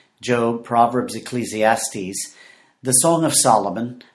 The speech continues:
Lamentations, Daniel, Esther, Ezra, Nehemiah, and the Chronicles. These hundred fifty poems are divided into five books. These five books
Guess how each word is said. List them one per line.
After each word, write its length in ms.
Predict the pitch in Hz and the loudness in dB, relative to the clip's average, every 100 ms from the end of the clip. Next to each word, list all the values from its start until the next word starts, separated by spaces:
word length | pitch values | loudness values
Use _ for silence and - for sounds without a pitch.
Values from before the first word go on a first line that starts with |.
| _ | _
Lamentations, 1000 | 120 135 143 135 131 123 117 117 107 95 | 0 2 2 -2 -2 -4 -4 -8 -10 -10
Daniel, 680 | - 131 131 123 113 117 - _ - _ _ - | -4 0 2 0 -2 -6 -10 _ -20 _ _ -4
Esther, 540 | 156 - - 123 104 - | 0 0 0 -2 -2 0
Ezra, 400 | 143 143 131 120 | 0 0 2 2
Nehemiah, 680 | 117 107 101 98 98 92 90 | 2 0 -2 -2 -2 -4 -8
and 460 | 104 101 98 95 - _ _ - | -8 -8 -6 -8 -12 _ _ -14
the 100 | 101 | -12
Chronicles. 840 | - 113 113 104 - 71 58 - - - - _ _ _ _ - - - - - | -6 -2 -2 -4 -10 -12 -14 -12 -12 -12 -14 _ _ _ _ -14 -14 -14 -12 -2
These 180 | 196 196 | 0 2
hundred 300 | 220 170 - | 2 2 0
fifty 360 | 156 123 131 | -2 -2 -2
poems 360 | 135 156 123 107 | 0 2 2 -2
are 80 | 107 | -6
divided 500 | 107 110 123 117 101 | 0 2 2 2 -6
into 300 | 98 - 95 | -8 -10 -14
five 600 | - 131 139 143 131 127 _ _ _ _ | -4 -2 0 -2 -4 -8 _ _ _ _
books. 480 | 95 123 82 - - - - - _ _ _ _ _ _ | -2 -2 -2 -6 -6 -4 -4 -10 _ _ _ _ _ _
These 240 | - 127 - | -4 -2 2
five 300 | 131 123 - | 4 4 2
books 260 | 139 143 | -2 0